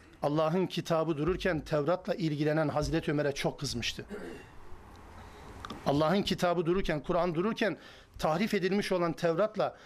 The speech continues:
bunu sağlamasını yapmak, bilgileri oradan kaynaklamak, oradan devşirmeye çalışmak için Hazreti Ömer'in çabasını kınamıştı da Hazreti Ömer yüzünü bir kaldırdı, peygambere baktı, kitabı kapattı, attı bir kenara, dedi ki,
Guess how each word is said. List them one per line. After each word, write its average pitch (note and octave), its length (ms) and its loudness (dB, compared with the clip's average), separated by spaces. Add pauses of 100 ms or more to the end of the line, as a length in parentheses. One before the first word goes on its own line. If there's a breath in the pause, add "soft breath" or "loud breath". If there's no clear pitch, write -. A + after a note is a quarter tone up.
(220 loud breath)
bunu F#3 340 2
sağlamasını F3+ 680 2
yapmak, F#3 420 0
bilgileri F3 300 2
oradan G3+ 320 2
kaynaklamak, F3+ 600 0
oradan F3+ 340 2
devşirmeye F3+ 460 2
çalışmak G#3 480 2
için G3 260 2 (340 loud breath)
Hazreti G3+ 400 2
Ömer'in F#3+ 240 2
çabasını F3+ 520 2
kınamıştı F#3 420 0
da F3+ 180 2 (400 loud breath)
Hazreti F3 400 2
Ömer E3+ 160 4
yüzünü D3+ 500 0
bir F#3 60 0
kaldırdı, D3+ 460 0
peygambere C#3+ 560 2
baktı, D#3+ 360 0 (520 loud breath)
kitabı C#3+ 360 0
kapattı, - 420 0
attı C#3 260 0
bir C#3+ 40 -6
kenara, C#3 320 0
dedi C#3 180 0
ki, C#3 220 0